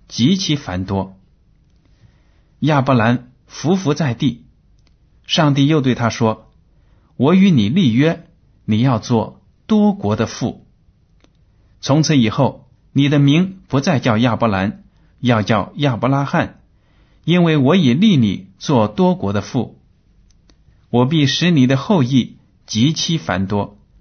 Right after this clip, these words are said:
国度从你而立，君王从你而出。我要与你，并你世世代代的后裔，坚立我的约，做永远的约，是要做你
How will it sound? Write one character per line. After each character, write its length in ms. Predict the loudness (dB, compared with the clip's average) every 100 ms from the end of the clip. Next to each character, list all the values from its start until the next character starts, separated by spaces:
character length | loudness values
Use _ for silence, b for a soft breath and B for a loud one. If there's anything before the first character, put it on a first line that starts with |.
| _ _ _ _ -2
国 200 | 0 2
度 380 | 0 -2 -6 -16
从 420 | -12 -2 0 2
你 140 | 2 -2
而 180 | -6
立， 320 | -6 -6 -8 -14 _ _ _ _ -2
君 280 | 2 2
王 380 | 4 2 -2 -8 _
从 360 | -8 -4 0 0
你 140 | 0
而 160 | -2 -6
出。 420 | -10 -8 -8 _ _ _ _ _ _ _ _ _ _ -4
我 120 | 0
要 160 | 2 2
与 220 | 4 2
你， 360 | 2 0 -4 -18 _ _ _ _
并 220 | 0 2
你 140 | 4 2
世 240 | 0 -2
世 120 | -2
代 240 | -2 -2 0
代 140 | 0
的 80 | -2
后 220 | 0 0
裔， 340 | 2 0 -4 b b b -8
坚 320 | 0 4 4
立 140 | 4
我 120 | 0 -4
的 120 | -6
约， 400 | -2 -2 -4 _ _ _ _ -6
做 260 | 0 2
永 320 | 2 0 0
远 180 | 0 -2
的 80 | -4
约， 380 | -4 -4 -4 _ _ _ _ _ _
是 240 | -4 0
要 180 | 2 2
做 280 | 0 0 2
你 380 | 2 0 -6